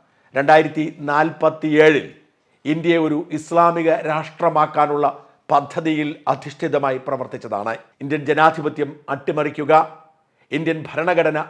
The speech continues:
അട്ടിമറിക്കുക, അങ്ങനെ ഒരു ഇസ്ലാമിക വിപ്ലവത്തിലൂടെ ഇന്ത്യയിൽ ഒരു ഖിലാഫത്ത് സ്ഥാപിക്കുക എന്ന ലക്ഷ്യമായിരുന്നു Popular Front of ഇന്ത്യക്കുണ്ടായിരുന്നത്. ഒരുപക്ഷെ മോദി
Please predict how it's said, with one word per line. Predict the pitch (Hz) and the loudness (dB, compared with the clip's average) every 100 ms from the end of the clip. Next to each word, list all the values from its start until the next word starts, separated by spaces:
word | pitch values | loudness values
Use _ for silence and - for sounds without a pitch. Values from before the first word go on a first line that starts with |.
| 139 | -6
അട്ടിമറിക്കുക, | 139 165 151 147 151 151 160 - - _ _ _ 151 | -4 -2 0 -2 0 4 4 2 -10 _ _ _ 0
അങ്ങനെ | 190 147 90 - _ - | 2 0 -4 -18 _ -4
ഒരു | 156 156 | -2 2
ഇസ്ലാമിക | 190 185 180 170 | 4 4 4 -2
വിപ്ലവത്തിലൂടെ | 160 160 165 160 135 98 85 _ - 196 | -2 0 0 0 -4 -6 -10 _ -6 -4
ഇന്ത്യയിൽ | 208 214 185 170 175 | 0 4 4 4 -2
ഒരു | 160 156 - | -6 -6 0
ഖിലാഫത്ത് | 170 185 190 190 165 - | 4 6 4 -2 -8 0
സ്ഥാപിക്കുക | 156 151 143 151 147 147 - | 2 2 -4 -2 -2 -2 -4
എന്ന | 139 147 | -4 -4
ലക്ഷ്യമായിരുന്നു | 143 - 151 139 123 104 - _ _ _ - | -4 -2 2 2 0 -6 -18 _ _ _ -4
Popular | 156 156 147 147 | -4 -2 -4 -4
Front | 139 131 | -2 -2
of | 127 - 135 | -4 -12 -10
ഇന്ത്യക്കുണ്ടായിരുന്നത്. | 123 120 120 117 120 113 117 127 - _ _ - | -8 -8 -6 -4 -4 -4 -4 -4 -6 _ _ -4
ഒരുപക്ഷെ | 151 226 - 139 | -2 -2 -2 -4
മോദി | 143 156 | -4 -4